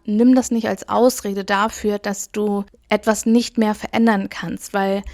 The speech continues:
wir können trotzdem etwas verändern. Und das bedeutet nicht, dass das irgendwie, dass es weniger schlimm ist oder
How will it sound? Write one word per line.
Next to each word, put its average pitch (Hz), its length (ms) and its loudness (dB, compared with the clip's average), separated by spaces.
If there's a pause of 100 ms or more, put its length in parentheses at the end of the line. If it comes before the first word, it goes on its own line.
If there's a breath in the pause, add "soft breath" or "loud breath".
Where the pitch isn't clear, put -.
(220 loud breath)
wir 208 120 0
können 240 380 2
trotzdem 208 520 -4
etwas 185 360 -8
verändern. 180 460 -8
Und 196 220 -6
das 196 160 -4
bedeutet 202 460 -2
nicht, 233 360 4 (220 soft breath)
dass 208 160 -2
das 214 180 -4
irgendwie, 202 640 -2 (160)
dass 208 220 0
es 202 160 -4
weniger 202 680 4
schlimm 254 600 4
ist - 400 -4
oder 185 480 2